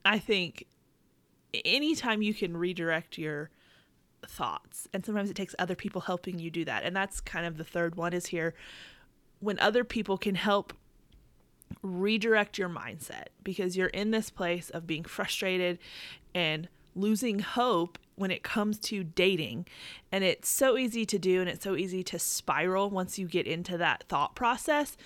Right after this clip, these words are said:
that you need someone to, like, zap you almost, whether it's a friend or a mentor or a parent, someone who can say, "Hey,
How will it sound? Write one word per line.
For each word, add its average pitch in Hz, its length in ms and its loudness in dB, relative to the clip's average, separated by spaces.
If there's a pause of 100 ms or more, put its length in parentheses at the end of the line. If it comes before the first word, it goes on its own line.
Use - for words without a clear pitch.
(360)
that - 140 2
you 240 160 2
need 240 300 0
someone 180 580 2 (520)
to, 208 160 2
like, 165 440 2
zap 175 460 2
you - 200 -16
almost, 135 520 -6
whether 165 220 -2
it's - 140 -8
a 190 40 -6
friend 302 380 -2
or 175 180 2
a 170 60 -2
mentor 247 460 2
or 113 180 0
a - 80 -6
parent, 381 680 0 (1200)
someone 311 300 2
who 277 140 4
can 247 120 0
say, 226 140 2
"Hey, 196 600 4